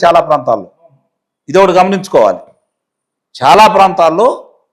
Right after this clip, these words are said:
ఇంకా అలానే ఉండే పరిస్థితులు. దాన్ని ఒక్కసారిగా చంద్రబాబు నాయుడు గారు, పవన్ కళ్యాణ్ గారు మార్చుతారని అయితే నేనే భావించట్లా. కానీ వాళ్ళ ఆలోచన పరిధిలో అలాంటి వాళ్ళు వాళ్ళ దృష్టికి వచ్చినప్పుడు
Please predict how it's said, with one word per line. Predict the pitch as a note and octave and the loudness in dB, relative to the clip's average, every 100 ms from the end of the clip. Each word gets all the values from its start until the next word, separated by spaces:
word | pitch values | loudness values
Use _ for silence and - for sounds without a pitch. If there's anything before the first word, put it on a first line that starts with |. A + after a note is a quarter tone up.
| _ _ - | _ _ -10
ఇంకా | F#3 G3+ | 0 2
అలానే | G#3 A3+ | 4 4
ఉండే | A3+ F#3+ | 2 0
పరిస్థితులు. | D3+ D#3 - A2+ F#2 D#2+ _ _ _ _ _ _ _ - | 0 -4 -6 -16 -20 -20 _ _ _ _ _ _ _ -2
దాన్ని | E3+ A3 G#3+ | 2 2 0
ఒక్కసారిగా | E3+ E3 F#3 A3 A3+ A3+ | -2 -4 0 2 4 2
చంద్రబాబు | G#3+ F#3+ G#3 G#3 G#3 | 0 0 2 2 2
నాయుడు | G3 G3 | 0 2
గారు, | G3 G3+ | 2 2
పవన్ | - F3+ F3+ | 0 -2 -2
కళ్యాణ్ | F#3 F#3 F3+ | -4 -2 -2
గారు | F3+ F3 F3+ D#3+ D#3 D#3 | 0 2 4 4 0 -2
మార్చుతారని | D3 F3 - - F3+ F3 E3+ E3 | 0 0 -2 -4 0 2 0 -2
అయితే | E3 D#3+ D#3+ | -4 -6 -8
నేనే | F#3+ E3+ E3+ | -8 -6 -2
భావించట్లా. | C#3 D3+ C3+ A2+ F#2+ F2+ - _ _ _ _ _ _ _ | 0 0 -4 -16 -20 -20 -20 _ _ _ _ _ _ _
కానీ | C3 D3 E3 G3 B3 - _ _ _ _ - | 0 2 2 -2 -8 -14 _ _ _ _ -4
వాళ్ళ | D3 E3 | 0 2
ఆలోచన | D3+ F#3 G#3+ G#3 G#3 | 4 4 2 0 -2
పరిధిలో | F#3 E3+ E3 G3+ | -2 -4 -2 0
అలాంటి | A3+ E3 E3+ E3 E3 | 0 2 2 0 -2
వాళ్ళు | E3+ G3 G#3+ | 2 4 4
వాళ్ళ | F3 | 2
దృష్టికి | C#3+ D3 G#3 F3+ | 0 -8 -10 -10
వచ్చినప్పుడు | - D3 C3+ C#3+ E3 A3+ | -8 -8 -8 -8 -8 -8